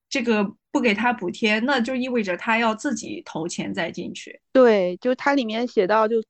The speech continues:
Speaker 2: 脱欧的影响，除了像，呃，这个补贴没了，还有一点他讲到，因为他后面想要进一些这个，呃，外国的一些种子，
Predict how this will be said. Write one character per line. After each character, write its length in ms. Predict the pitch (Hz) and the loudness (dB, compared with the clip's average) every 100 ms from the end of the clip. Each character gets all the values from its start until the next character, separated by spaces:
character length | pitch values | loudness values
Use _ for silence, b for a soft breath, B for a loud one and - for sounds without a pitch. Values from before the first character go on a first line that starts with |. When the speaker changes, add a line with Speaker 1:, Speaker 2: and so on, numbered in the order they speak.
| _ | _
Speaker 2:
脱 120 | - 254 | -2 -2
欧 180 | 254 | 2
的 100 | 247 | 2
影 200 | 214 196 | 2 -2
响， 200 | 233 185 | -2 -4
除 220 | 185 196 190 | -4 -4 0
了 220 | 208 220 | 0 -2
像， 300 | 226 202 190 b b b b | -2 -4 -4 b b b b
呃， 160 | 196 190 | -6 -2
这 100 | 226 | 0
个 100 | 208 | 0
补 160 | 180 | -4
贴 200 | 170 220 | -2 -2
没 180 | 214 165 | -2 -2
了， 160 | 180 185 | -2 -2
还 160 | 208 | 0
有 100 | 220 | 2
一 40 | 220 | 2
点 180 | 170 185 | 0 -2
他 140 | 196 | -6
讲 220 | 196 156 | -6 -2
到， 160 | 175 180 | -2 -2
因 60 | |
为 60 | 202 | -4
他 140 | 220 | -4
后 160 | 220 240 | 0 0
面 180 | 208 196 | 0 -4
想 200 | 190 165 | -2 0
要 120 | 185 | 0
进 300 | - 277 240 | 0 -2 -2
一 100 | 214 | -4
些 280 | - 220 214 | 4 4 6
这 120 | 208 | 4
个， 300 | 180 170 156 - _ _ _ _ - | 4 2 0 -6 _ _ _ _ -2
呃， 180 | 190 208 | 2 4
外 180 | 254 | 4
国 180 | 214 180 | 2 0
的 160 | 196 208 | 0 0
一 80 | 208 | 0
些 160 | 226 | -2
种 240 | - 180 - | 0 -2 -4
子， 260 | - 170 | -6 -4